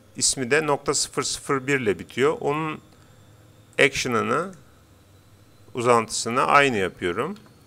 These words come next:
Ve son küreninkini de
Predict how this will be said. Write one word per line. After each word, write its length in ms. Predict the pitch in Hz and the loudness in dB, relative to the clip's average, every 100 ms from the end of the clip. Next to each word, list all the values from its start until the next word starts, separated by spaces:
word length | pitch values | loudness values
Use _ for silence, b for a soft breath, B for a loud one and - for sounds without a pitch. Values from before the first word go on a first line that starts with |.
| - - - - - - - - - - | -20 -20 -20 -20 -20 -20 -20 -20 -20 -6
Ve 180 | 139 143 | 2 2
son 280 | - 147 143 | 4 2 0
küreninkini 680 | 143 131 107 95 107 98 101 | 0 0 0 -4 -4 -4 0
de 180 | 143 | -2